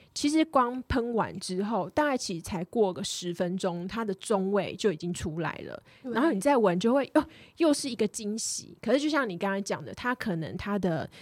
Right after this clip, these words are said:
Speaker 1: 主要的核心的那个香调是在的，只是它的那个可能演绎的方法有点不同。
Speaker 2: 对，我觉得啊，其实就像是 Aesop 所有的香氛一样，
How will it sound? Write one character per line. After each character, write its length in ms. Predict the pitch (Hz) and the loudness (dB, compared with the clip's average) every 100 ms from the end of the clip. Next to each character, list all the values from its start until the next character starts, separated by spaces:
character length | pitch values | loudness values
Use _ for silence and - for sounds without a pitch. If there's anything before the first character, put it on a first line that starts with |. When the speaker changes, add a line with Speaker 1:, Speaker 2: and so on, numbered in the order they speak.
| - _ _ | -20 _ _
Speaker 1:
主 280 | - 170 147 - | -6 -6 -4 0
要 180 | 208 | 0
的 80 | - | 0
核 360 | - - 185 185 | -4 -4 -2 -2
心 260 | - 214 | -4 -6
的 100 | 220 180 | -4 -4
那 80 | |
个 60 | 190 | -4
香 300 | 190 180 175 | -6 -4 -2
调 180 | 190 165 | -2 -4
是 160 | - 185 | -6 -10
在 260 | - 196 87 - | -2 -2 -2 -8
的， 100 | - - | -16 -10
只 140 | 190 | -6
是 160 | 247 233 | -6 -6
它 260 | - 208 | -6 -6
的 100 | 190 165 | -4 -4
那 100 | 185 | -4
个 260 | 165 - - | -6 -8 -8
可 120 | 202 | -8
能 160 | 160 165 - | -8 -8 -2
演 120 | 214 | 0
绎 180 | 240 226 | 0 -2
的 60 | |
方 220 | 196 190 185 | 0 -2 -2
法 140 | 170 | -4
有 60 | 165 | -4
点 120 | 170 | -4
不 120 | 214 | -4
同。 220 | - - - - | -4 -8 -12 -4
Speaker 2:
对， 500 | 254 269 247 180 135 202 _ | 6 8 10 8 4 -4 _
我 120 | 254 | 2
觉 220 | 240 269 294 | 4 4 6
得 160 | 311 | 6
啊， 200 | 302 302 302 - | 6 4 2 -4
其 220 | - 254 | 0 2
实 160 | 262 | 2
就 140 | 254 285 | 4 4
像 200 | 277 247 | 6 4
是 240 | - 247 | 4 4
Aesop 400 | - 226 - 220 | 4 4 4 2
所 220 | 208 185 | 2 4
有 60 | 190 | 4
的 100 | 151 | 4
香 240 | - 170 190 | 0 -2 0
氛 160 | 180 | 0
一 160 | 175 95 | -2 -2
样， 200 | 151 - | -2 -2